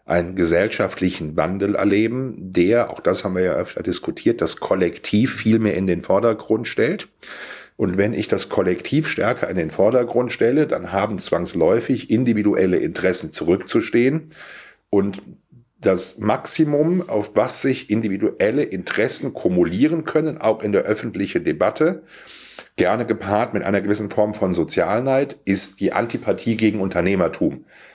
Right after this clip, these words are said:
weil die ein Stück weit ja in ihrem Wirken die Krone der Freiheitlichkeit und des Individualismus, der Selbstverwirklichung sind.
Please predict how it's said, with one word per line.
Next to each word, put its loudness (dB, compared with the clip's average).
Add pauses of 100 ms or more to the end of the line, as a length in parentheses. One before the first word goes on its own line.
(100)
weil 2
die 0
ein -8
Stück -2
weit 2
ja 4
in 0
ihrem -2
Wirken 2
die -6
Krone 2
der -2
Freiheitlichkeit -2
und -8
des 0
Individualismus, 0
der 2
Selbstverwirklichung -2
sind. 0